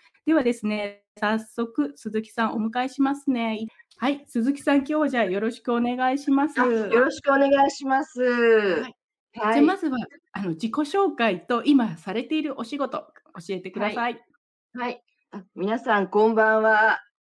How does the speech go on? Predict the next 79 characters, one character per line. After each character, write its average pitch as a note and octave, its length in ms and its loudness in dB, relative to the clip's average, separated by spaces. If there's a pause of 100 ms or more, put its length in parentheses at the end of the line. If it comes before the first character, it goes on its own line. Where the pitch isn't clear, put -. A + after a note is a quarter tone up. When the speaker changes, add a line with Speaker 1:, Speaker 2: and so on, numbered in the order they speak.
(120)
Speaker 2:
今 D4 260 -4
の G3 180 -4
自 F#3 200 -14
宅 A3+ 360 -2
の A#3+ 120 -4
所 A3+ 380 -4
沢 A#3 200 -2
か A3+ 100 -6
ら G#3+ 200 -2
お A#3 40 -6
話 A3+ 280 -6
し - 40 -14
さ A3 100 -6
せ A#3 80 -10
て A3 60 -8
い G#3 60 -6
た G#3+ 40 -8
だ G#3 80 -4
い F#3+ 40 -10
て G#3 40 -8
い G3+ 60 -6
る G3+ 60 -6
の E3 100 -6
で、 D#3+ 160 -6
日 F#3+ 120 -2
本 G#3+ 240 -2
の A3 120 -2
方 G#3 320 -6
は D#3 180 -2
夜 F3+ 260 0
と D#3 140 -4
思 D3+ 140 -8
い D#3 80 -10
ま D#3+ 120 -10
す D3+ 140 -16
が、 D3 240 -6 (260)
Speaker 1:
う G#3+ 40 -8
ん。 E3 140 -14
Speaker 2:
え C#3+ 240 -8
ー D3+ 40 -8
ね、 E3 260 -6 (200)
海 G3+ 200 -4
外 D#3+ 200 -2
か D#3 80 -4
ら C#3+ 80 -2
の C3+ 100 -8
方 B2+ 240 -8
は B2+ 240 -6 (100)
朝 C#3+ 240 -10
で A#2+ 120 -12
し - 120 -20
ょ - 60 -12
う - 40 -16
か - 120 -12
ね。 F3 300 -4 (260)
Speaker 1:
ア B3+ 60 0
メ C#4 140 6
リ C4+ 120 -2
カ、 C4+ 80 -2
Speaker 2:
え B3 40 -2
ー B3 40 -2
と、 B3 60 0
Speaker 1:
今 G#3+ 160 -4
朝 - 160 -12
で - 120 -14
す。 - 100 -20 (240)
Speaker 2:
あ、 A#3 80 2
Speaker 1:
は G3 80 -6
い。 G3 180 -16
Speaker 2:
朝 - 180 -10
で F3+ 80 0
す E3+ 100 -14
か。 - 300 -10
あ、 G3 220 0 (200)
Speaker 1:
え A#3 80 -4
え。 G3 140 -8 (160)
Speaker 2:
え D#3 420 0
ー - 40 -18
と、 C#3 300 -10